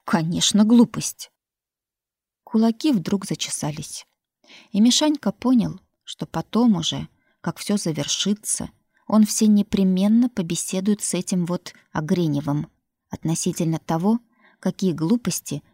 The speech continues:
не нужно женщинам говорить. Они же ж впечатлительные. А про Никиту говорить не хочет. И Лилечку искать. Что мне делать?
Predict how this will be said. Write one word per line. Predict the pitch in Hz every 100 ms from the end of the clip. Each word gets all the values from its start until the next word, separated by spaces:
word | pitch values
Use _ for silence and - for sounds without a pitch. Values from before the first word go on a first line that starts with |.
| _
не | 165 170
нужно | 202 226 165
женщинам | - 170 165 160 156
говорить. | 147 147 156 147 - - _ _ _ _ _
Они | 202 202 185
же | -
ж | - -
впечатлительные. | - - - - 147 214 - 180 156 151 151 _ _ _ _ _ _ _ _ _ _ _ - _ _ _ _
А | 240
про | - 247
Никиту | 262 269 - 359 185
говорить | 175 196 220 277
не | 190
хочет. | 185 190 - 185 - - _ _ _ _
И | 285
Лилечку | 202 175 202 - 214
искать. | 202 - 208 202 - _ _ _ _ _ _
Что | - - - 294
мне | 208 226
делать? | 220 226 185 175 -